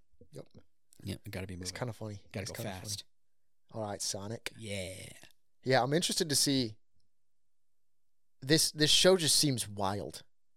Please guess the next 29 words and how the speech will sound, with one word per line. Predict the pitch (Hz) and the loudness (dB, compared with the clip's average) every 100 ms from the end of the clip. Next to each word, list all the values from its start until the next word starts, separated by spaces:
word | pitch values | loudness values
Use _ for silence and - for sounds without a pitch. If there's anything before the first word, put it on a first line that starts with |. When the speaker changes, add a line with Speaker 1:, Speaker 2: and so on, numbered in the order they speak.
| _ - | _ 0
Speaker 2:
Yeah, | 139 214 151 | 4 6 6
Speaker 1:
It's | 143 | 6
Speaker 2:
dude, | 156 | 8
Speaker 1:
one | 175 | 8
of | 208 | 10
Speaker 2:
it | |
Speaker 1:
those | 196 | 8
Speaker 2:
seems | 170 | 8
like | 160 | 4
a | |
Speaker 1:
things | 127 | 4
Speaker 2:
wild | 131 131 120 | 4 4 2
ride. | 127 117 - - - | 0 -2 -4 -14 0
Speaker 1:
Yeah, | 151 143 | 8 8
it's | 127 | 8
one | 170 | 6
of | |
those | 180 156 | 6 6
things | 160 151 123 | 4 4 4
where | 127 | 4
it's | 123 - | 4 4
just, | 135 120 - - - _ _ _ - | 6 6 2 -8 -20 _ _ _ -8
it's | - | -4
just | 110 | -2
very, | 110 127 131 127 - _ _ - - | 2 2 2 -2 -10 _ _ -14 -12
very | 127 117 131 135 - | -6 2 4 4 0
interesting | 131 135 151 - 147 139 | -2 0 0 2 0 0
and | 123 | -2
insane. | 107 104 - 127 113 135 151 | -2 0 2 4 2 0 -2